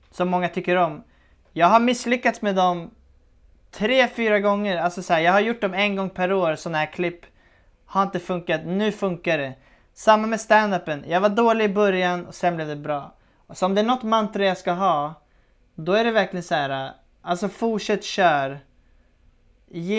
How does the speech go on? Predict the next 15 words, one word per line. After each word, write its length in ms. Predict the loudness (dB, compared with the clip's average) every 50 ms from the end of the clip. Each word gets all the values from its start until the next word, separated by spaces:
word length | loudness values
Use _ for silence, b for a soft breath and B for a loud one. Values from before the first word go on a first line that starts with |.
| 0 0
inte 220 | -2 -2 -4 -4
upp. 340 | -2 0 -2 -2 -4 _ -20 -20 -10
Alltså, 260 | -6 -6 -4 -4 -2
det 120 | 0 0
är 40 | 2
verkligen 340 | 2 0 0 0 -4 -8 -6
så 100 | -4 -4
här, 160 | -4 -4 -4
jag 140 | -4 -2 -2
vet 140 | -2 -2 -2
att 60 | -4
det 60 | -4 -6
är 20 | -6
klyschigt, 520 | -4 -4 -4 -4 -4 -6 -8 -8 -8 -10
men 480 | -12 -10 -8 -8 -8 -8 -10 -12 -14